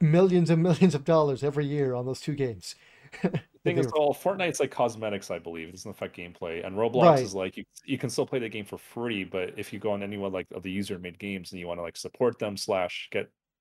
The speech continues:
Speaker 2: faster content or,
Speaker 1: Yeah,
Speaker 2: like, you
Speaker 1: and a
Speaker 2: know,
Speaker 1: lot of it
Speaker 2: or
Speaker 1: is cosmetic stuff as well. I don't believe it's gameplay stuff. Whereas
Speaker 2: No.
Speaker 1: Diablo Immortals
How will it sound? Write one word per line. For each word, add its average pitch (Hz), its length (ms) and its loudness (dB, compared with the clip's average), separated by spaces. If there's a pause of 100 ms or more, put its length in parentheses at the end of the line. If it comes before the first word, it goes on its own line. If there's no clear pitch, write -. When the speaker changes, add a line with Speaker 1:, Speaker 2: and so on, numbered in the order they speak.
(220)
Speaker 2:
faster 98 360 -4
content 104 520 0
or, 156 60 8
Speaker 1:
Yeah, 131 40 4
Speaker 2:
like, 85 300 -4
you 202 60 8
Speaker 1:
and 196 100 6
a 202 60 8
Speaker 2:
know, - 20 6
Speaker 1:
lot 190 220 8
of 165 120 4
it 196 100 2
Speaker 2:
or 208 40 2
Speaker 1:
is 175 560 2 (200)
cosmetic 151 480 4
stuff 147 240 -4
as 127 140 -6
well. 127 360 2
I 127 60 0
don't 147 200 -2
believe 147 220 -2
it's - 160 -14 (200)
gameplay 143 800 0
stuff. - 680 -8 (320)
Whereas 123 340 4
Speaker 2:
No. 80 180 -10
Speaker 1:
Diablo 165 360 8
Immortals 170 400 4